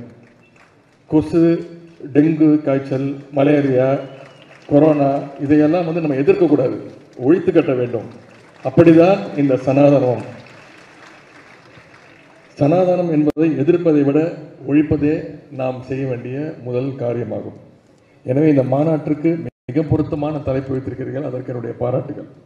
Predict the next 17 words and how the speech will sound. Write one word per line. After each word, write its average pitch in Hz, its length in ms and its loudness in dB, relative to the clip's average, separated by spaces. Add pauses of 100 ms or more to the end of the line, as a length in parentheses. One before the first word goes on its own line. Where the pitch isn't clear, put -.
(1000)
சனாதனம்னா 165 760 0
என்ன? 135 180 -6 (1300)
சனாதனம் 180 560 0
அப்படிங்கிற 160 380 -2
பெயரே 165 400 0 (480)
சமஸ்கிருதத்திலிருந்து 139 720 -2
வந்தது 113 220 -4
தான். 113 200 -10 (1400)
சனாதனம் 165 600 4 (440)
சமத்துவத்திற்கும் 175 800 0 (360)
சமூக 185 300 0
நீதிக்கும் 160 460 0 (160)
எதிரானது. 120 480 0 (2000)
சனாதனம்னா 180 580 4
வேற 151 200 4
ஒண்ணும் 156 220 -4
கிடையாது. 127 320 -4